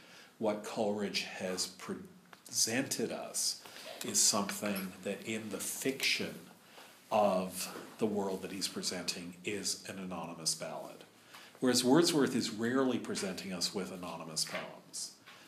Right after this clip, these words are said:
That's why Wordsworth, you know, you'd never say, "Well, Wordsworth in giving us, um, A Slumber Did My Spirit Seal is presenting us with an anonymous poem."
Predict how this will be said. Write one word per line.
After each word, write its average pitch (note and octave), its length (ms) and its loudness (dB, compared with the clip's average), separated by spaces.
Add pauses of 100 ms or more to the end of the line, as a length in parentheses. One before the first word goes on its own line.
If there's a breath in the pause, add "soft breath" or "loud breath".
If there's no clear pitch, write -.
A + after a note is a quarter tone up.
(120)
That's G2 260 2
why G2 180 4
Wordsworth, F#2+ 680 -2
you A2 100 -2
know, F#2+ 180 -4
you'd F#2+ 280 -4
never A2 420 0
say, - 240 0
"Well, G2+ 240 4
Wordsworth G2+ 800 0
in G2 400 -2 (100)
giving A2+ 420 -2
us, - 640 0 (400 loud breath)
um, F#2 840 0 (340 loud breath)
A A2 60 -2
Slumber G2+ 320 2
Did F#2 120 -4
My F2+ 120 -6
Spirit F2 380 -2
Seal F#2 440 0 (380 loud breath)
is G2+ 220 2
presenting F#2 500 -4
us E2+ 220 2
with F2+ 160 -4
an F#2+ 60 -8
anonymous F2 500 0
poem." B2+ 480 -4